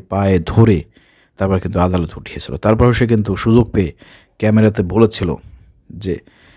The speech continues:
"এ সরকার কিন্তু নব্বই পার্সেন্ট পড়ে গিয়েছে, নব্বই পার্সেন্ট পতন হয়ে গিয়েছে, আর মাত্র দশ পার্সেন্ট, দশ পার্সেন্ট ধাক্কা দিতে হবে, তলে তলে তো পতন হয়ে গিয়েছে, আর মাত্র দশ পার্সেন্ট আপনারা ধাক্কা দেন, এই সরকারের পতন নিশ্চিত।" দেখেন কতটা সাহস নিয়ে এই কথাগুলো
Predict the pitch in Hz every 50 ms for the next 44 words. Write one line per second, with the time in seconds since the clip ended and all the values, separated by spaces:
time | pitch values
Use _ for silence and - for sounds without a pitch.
0 | _ _ - 95 - - 107 101 110 110 107 - 113 107 117 110 113 107 104 104
1 | 101 98 98 - - 104 101 - - 120 117 107 92 90 90 - - - - -
2 | _ _ _ _ _ _ - 92 98 95 - 107 98 101 98 - - 123 117 113
3 | - 113 110 107 110 101 90 - - 95 104 107 95 95 87 82 - - - -
4 | _ _ _ _ _ _ _ _ _ _ - 95 107 107 107 107 110 101 90 98
5 | 101 98 95 - - - 76 78 - - - - - - - - - - - -
6 | _ _ _ _ _ _ _ - 87 110 113 113 - - - 110 - - 110 104
7 | - 95 90 - 113 104 107 107 - 110 107 113 143 160 - - _ - - -
8 | - _ _ _ - 98 104 101 - 110 101 107 104 107 - 110 104 113 107 104
9 | 104 104 104 107 107 107 107 107 104 - - 117 104 101 107 107 - 92 85 101
10 | 95 92 - - 101 - - 107 104 107 - - 104 90 92 90 - - 104 104
11 | 113 139 - _ _ _ - - - _ _ - 87 87 - 98 92 - 101 98
12 | - - - 90 85 - 95 85 76 78 87 - - - - - - - _ -
13 | _ _ _ _ _ - - 82 - - 67 - - 76 - - 90 87 - -
14 | 95 98 101 - - - 76 82 101 107 - - 104 - 107 107 110 101 92